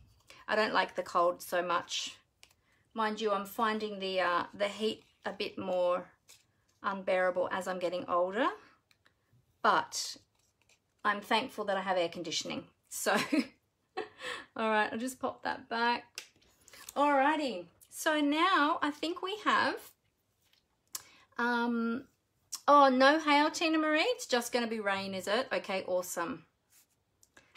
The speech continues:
That's great. All right, so now we've got all of our little pieces. So we've got our little envelope, we've got our snail, we've got our, um, confetti, and we've got our card pieces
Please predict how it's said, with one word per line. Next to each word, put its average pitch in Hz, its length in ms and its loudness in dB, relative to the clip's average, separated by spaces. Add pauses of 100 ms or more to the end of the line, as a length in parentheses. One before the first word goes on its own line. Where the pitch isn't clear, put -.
(140)
That's - 260 -6
great. - 540 -6 (760)
All 269 80 2
right, 277 240 4
so 302 140 -2
now 302 300 4
we've 330 140 -6
got 311 240 2
all 262 200 8
of 269 80 4
our 277 180 4
little 262 260 2
pieces. 262 960 -2 (680)
So 233 180 -4
we've 226 120 -4
got 226 120 2
our 208 100 2
little 196 240 -4
envelope, 294 540 2
we've 247 120 -2
got 196 140 -2
our 185 120 0
snail, 269 640 2
we've 233 200 -2
got - 320 -2
our, 185 440 0 (560)
um, 185 440 -2
confetti, 254 560 0 (880)
and 240 340 0 (140)
we've 240 260 -6
got 214 300 -2
our 208 220 0
card 349 500 0
pieces 214 560 -6